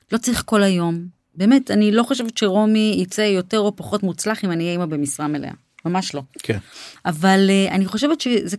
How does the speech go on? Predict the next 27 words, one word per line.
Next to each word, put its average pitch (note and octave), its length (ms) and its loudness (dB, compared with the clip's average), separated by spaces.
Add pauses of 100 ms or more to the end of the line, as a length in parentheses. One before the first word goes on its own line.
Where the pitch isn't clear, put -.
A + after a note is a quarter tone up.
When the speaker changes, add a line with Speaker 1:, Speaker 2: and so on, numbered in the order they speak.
Speaker 1:
כן C4 180 8
משמעותי A3 500 4
שהזמן G3 520 4 (560)
המועט F3+ 540 2
שנהיה G3 320 2
ביחד, F3 340 -2
והוא E3+ 140 0
באמת A#3+ 300 0
לא C#4 120 0
הרבה, D4 240 2
פתאום E4 220 -4
אני A#3 100 2
חושבת C#4+ 400 -6
על A3 60 -2
זה, F3 120 -6
אמרתי G#3+ 260 -4
לי, A#3+ 80 -2
"יניב, A#3+ 200 0 (800)
מה, B4 120 -6
יש C#4+ 260 4
ימים D4+ 140 2
שאני C#4+ 240 4
לא D4+ 180 6
אראה - 180 0
אותו - 220 -4
בכלל." - 400 -8 (300)
Speaker 2:
כן. G#2+ 160 -6